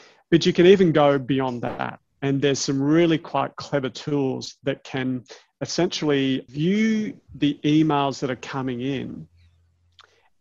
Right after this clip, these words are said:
And they essentially run something called a sandbox. Now,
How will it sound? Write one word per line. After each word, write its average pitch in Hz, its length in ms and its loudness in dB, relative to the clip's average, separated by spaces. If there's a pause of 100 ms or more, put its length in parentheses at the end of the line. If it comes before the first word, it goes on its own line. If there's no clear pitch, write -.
(120)
And 151 360 4 (120)
they 147 240 4
essentially 220 580 -2
run 147 300 2
something 139 320 -4
called 131 260 -4
a 123 60 -8
sandbox. 139 1000 -4
Now, 135 320 0